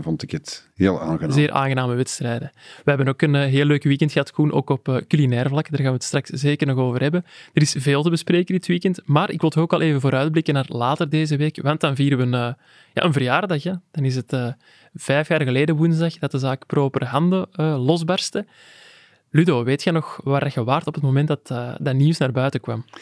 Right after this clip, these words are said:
Speaker 1: Ja, ik zal u het verhaal vertellen, eh, hoe dat ik het te weten ben gekomen. Dus het was, eh,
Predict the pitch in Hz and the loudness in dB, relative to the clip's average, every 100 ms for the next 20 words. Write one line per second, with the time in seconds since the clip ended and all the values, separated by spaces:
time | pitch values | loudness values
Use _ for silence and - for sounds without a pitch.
0 | - - - 92 120 117 113 104 101 95 | -18 -12 0 2 2 2 2 4 4 2
1 | - - 85 87 107 - - 110 135 143 | 0 -2 2 2 0 -2 0 2 4 4
2 | 131 120 113 107 98 95 117 139 135 127 | 4 4 2 2 2 2 0 0 2 2
3 | 131 131 127 135 131 147 147 120 110 101 | 2 2 2 0 2 2 4 2 2 2
4 | 110 104 - 110 104 104 98 | 2 2 0 2 4 4 4